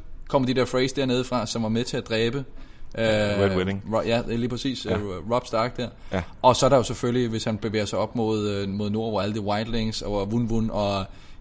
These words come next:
Speaker 1: Jon Snow is back, ikke?
Speaker 2: Ja, ja,
Speaker 1: Altså,
Speaker 2: ja.
Speaker 1: Ramsay må jo i den grad være lus mellem to negle, og han ved det bare ikke endnu, men
Speaker 2: Det er måske også fordi, altså, han er jo fuldstændig arrogant, øh,
Speaker 1: Ja.
Speaker 2: og, og, og totalt ond. Så det,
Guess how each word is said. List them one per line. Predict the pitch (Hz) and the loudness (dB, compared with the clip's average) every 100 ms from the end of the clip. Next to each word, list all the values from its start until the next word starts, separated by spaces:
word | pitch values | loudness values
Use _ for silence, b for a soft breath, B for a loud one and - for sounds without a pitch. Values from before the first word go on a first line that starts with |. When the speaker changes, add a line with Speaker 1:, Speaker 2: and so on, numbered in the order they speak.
| b - - - | b -18 4 6
Speaker 1:
Jon | 175 | 8
Snow | - 190 170 160 | 8 10 10 10
is | 151 - | 6 6
back, | 135 139 160 | 8 8 8
ikke? | 156 | 10
Speaker 2:
Ja, | 110 | 10
ja, | 110 | 12
Speaker 1:
Altså, | 147 131 | 8 8
Speaker 2:
ja. | 95 - - - 139 | 4 -2 -8 8 8
Speaker 1:
Ramsay | 170 175 | 10 6
må | 160 156 175 156 143 160 | 6 10 12 12 6 2
jo | 151 143 131 131 - - - | 4 6 6 2 -4 -12 -4
i | 156 | 4
den | 160 143 | 4 8
grad | 143 - - | 10 10 8
være | 127 127 131 | 6 6 6
lus | 151 147 | 2 2
mellem | 147 127 | 0 2
to | 156 143 | 2 6
negle, | 113 120 | 6 6
og | 123 | 4
han | 127 | 8
ved | 165 175 | 8 8
det | 151 | 10
bare | 139 | 10
ikke | 147 147 | 10 6
endnu, | 139 143 | 4 4
men | 139 127 123 123 - 90 | 2 2 2 2 -2 -2
Speaker 2:
Det | 110 | 2
er | |
måske | 117 151 151 | 4 6 6
også | 160 | 6
fordi, | 139 135 127 B B | 4 2 2 B B
altså, | 95 | 2
han | 104 120 | 6 8
er | 123 | 10
jo | 117 107 107 - | 10 8 4 -2
fuldstændig | - 180 113 80 | -4 -2 2 4
arrogant, | 90 120 127 - - - - | 4 4 2 2 -2 -2 -4
øh, | 101 90 82 82 82 | 2 2 2 -2 -4
Speaker 1:
Ja. | 107 | 2
Speaker 2:
og, | 104 82 | 2 6
og, | 98 73 95 | 4 6 4
og | 78 - - | 2 -4 -12
totalt | - - 143 123 | -6 4 4 8
ond. | 117 135 - b | 6 4 -6 b
Så | - | 0
det, | 98 | 0